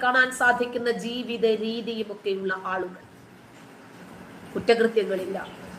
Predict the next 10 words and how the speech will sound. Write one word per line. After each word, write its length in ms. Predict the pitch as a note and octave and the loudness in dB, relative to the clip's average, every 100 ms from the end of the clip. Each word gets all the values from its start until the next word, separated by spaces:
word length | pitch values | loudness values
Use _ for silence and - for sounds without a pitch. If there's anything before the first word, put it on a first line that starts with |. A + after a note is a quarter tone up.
| - - - - - - - - | -16 -18 -18 -18 -18 -18 2 8
സാമൂഹിക 600 | C#4+ D#4 D#4+ D#4 C4 C#4+ | 8 8 6 6 6 6
അരാജകത്വമില്ല, 1300 | C#4 C4+ C#4+ D#4 D#4+ D4+ C4+ C4 C4 G#3+ G3 - - - - - - - - - - - - - - | 8 8 10 10 8 4 2 0 0 -2 -6 -10 -18 -20 -20 -20 -20 -20 -20 -20 -20 -20 -20 -18 -4
അവർ 220 | F#3+ G3+ | 2 4
എല്ലാവരും 640 | - G3+ G3+ G#3+ G#3 G3+ - | 4 6 8 10 8 4 0
സുരക്ഷിതരാണ്. 1080 | G#3+ G3 F#3 - F#3+ F#3+ - - - F#3+ - - - - - - - - - - - - - - - - G3+ | -2 -2 -2 -4 -4 -4 -8 -14 -12 -14 -14 -18 -18 -18 -18 -18 -18 -18 -16 -16 -16 -16 -16 -16 -16 0 2
കണ്ടുമുട്ടിയ 520 | G3 G#3+ G3+ G#3 G3+ | 6 4 4 8 10
ആളുകളോട് 840 | G#3 G#3+ G#3 G#3 G#3 G#3 G3+ B3 - - - - - - - - - - - - - | 10 8 6 10 10 10 6 4 -4 -16 -20 -20 -20 -20 -20 -20 -20 -20 -20 -12 4
അവരുടെ 360 | A3 C#4+ D4 C#4+ | 8 10 10 8
ജീവിതത്തെക്കുറിച്ച് 1080 | C4+ D#4+ D#4 D#4+ D#4 D#4 D4+ D4+ C#4+ C#4 | 6 4 6 6 8 8 6 2 0 2
ചോദിച്ചപ്പോഴും 840 | C#4+ C4+ C4+ C4+ - G#3+ F#3 F3 | 6 6 6 2 2 2 2 -2